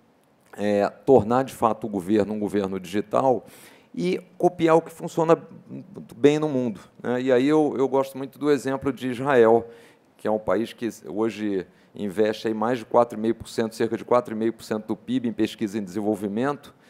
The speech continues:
é, tem uma quantidade maior de startups do que a Europa como um todo,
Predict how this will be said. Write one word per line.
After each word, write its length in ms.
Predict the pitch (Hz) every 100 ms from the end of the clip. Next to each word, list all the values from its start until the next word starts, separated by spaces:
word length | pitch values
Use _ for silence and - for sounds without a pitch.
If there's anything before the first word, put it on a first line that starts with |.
| - _ -
é, 360 | 98 101 98
tem 160 | 95 139
uma 80 | 123
quantidade 500 | 127 104 120 113 107
maior 400 | 113 104 120 120
de 80 | -
startups 640 | - 107 101 110 107 107
do 100 | 104
que 100 | 113 -
a 80 | 92
Europa 420 | 104 101 117 110
como 220 | 101 110
um 60 | 101
todo, 400 | 104 117 135